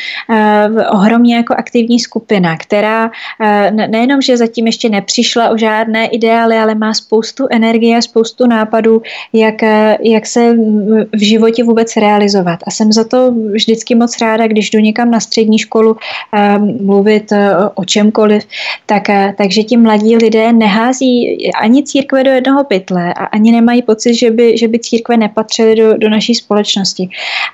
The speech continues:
Ale je dost možné, že žiju v bublině, která, eh, se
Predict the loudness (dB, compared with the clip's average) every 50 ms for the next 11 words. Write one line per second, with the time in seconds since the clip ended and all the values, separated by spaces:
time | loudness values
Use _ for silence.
0 | _ -2 0 2 2 2 2 2 2 2 2 0 0 0 0 0 0 0 -2 -2
1 | -4 -4 -4 -2 -2 -2 -2 -2 -2 -2 -2 -4 -2 0 2 2 2 2 0 0
2 | -4 -2 0 0 0 2 2 2 0 0 -4 -6 -4 -2 0 0 2 0 0 0
3 | -2 -2 -4 -6 -12 -18 -18 -20 -12 -6 -2 0 2 2 2 2 2 0 0 -2
4 | -4 -2 0 2 2